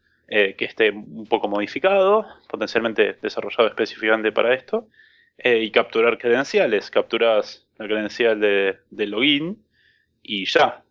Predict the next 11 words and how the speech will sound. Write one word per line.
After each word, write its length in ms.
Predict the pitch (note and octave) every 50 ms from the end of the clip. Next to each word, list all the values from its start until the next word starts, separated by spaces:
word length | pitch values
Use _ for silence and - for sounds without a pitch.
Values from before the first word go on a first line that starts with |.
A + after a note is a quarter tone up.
| _ _ _
eh, 180 | - A#2 G2 G2
le 120 | G2+ A2 A2+
das 240 | A#2 A2+ - -
una 140 | A#2+ G#2+ G2 -
shell 440 | - C3 B2 A#2 A#2 G#2+ G2 - _ _ _
fake 520 | - - B2+ A#2 B2 B2 A#2 - - - _ _ _ _ _ _ _ _ _ _ _ _
al 180 | - G#2+ G2 G#2
usuario, 640 | - - - D3 D3+ D#3+ D#3+ E3+ F#3+ A3 B3+ B3+ - _ _ _ _ _ _ _ _ -
eh, 680 | B2 A#2+ A#2 A#2 A2+ A2+ A2+ A2 G#2+ A2 A2 G#2 - _ _
y 120 | - G#2+ A2
listo. 300 | C3 - - - -